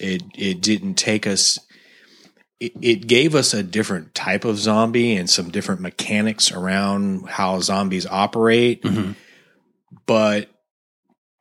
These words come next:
Speaker 1: to me, there wasn't a, may-, maybe this is just me being so overexposed to The Walking Dead, there wasn't enough gore.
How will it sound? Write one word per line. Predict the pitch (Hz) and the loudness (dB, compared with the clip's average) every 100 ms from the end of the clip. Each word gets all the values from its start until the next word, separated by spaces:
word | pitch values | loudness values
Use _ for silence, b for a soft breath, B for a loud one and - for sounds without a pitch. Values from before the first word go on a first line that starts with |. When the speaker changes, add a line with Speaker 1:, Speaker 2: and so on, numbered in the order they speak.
| _ _ _ _ _ _ _ - | _ _ _ _ _ _ _ -4
Speaker 1:
to | 135 | -2
me, | 123 131 170 151 127 120 117 113 107 | 0 2 4 4 4 4 4 2 0
there | 104 113 | 2 2
wasn't | 110 110 110 104 98 | 2 2 2 0 -2
a, | 92 92 92 95 _ - - | -2 -4 -6 -8 _ -20 -14
may-, | 101 101 | -10 -4
maybe | - 107 | -2 -2
this | 95 95 - | -2 0 0
is | 95 | 0
just | 95 - | -2 -2
me | 104 101 101 90 - _ _ _ - 98 | 0 0 0 -4 -14 _ _ _ -16 -4
being | 107 101 | -2 0
so | 95 113 101 95 | 0 2 2 -2
overexposed | 92 110 113 107 101 92 - - 107 104 - | -2 2 2 2 0 0 -2 0 0 0 -2
to | 104 | -2
The | |
Walking | 98 92 95 | -2 -2 -4
Dead, | 90 110 107 | -2 0 2
there | 101 | 0
wasn't | 95 110 113 104 | 0 2 2 0
enough | 95 92 113 131 - | -4 0 2 0 -2
gore. | 117 107 90 76 73 | -2 -2 -2 -8 -14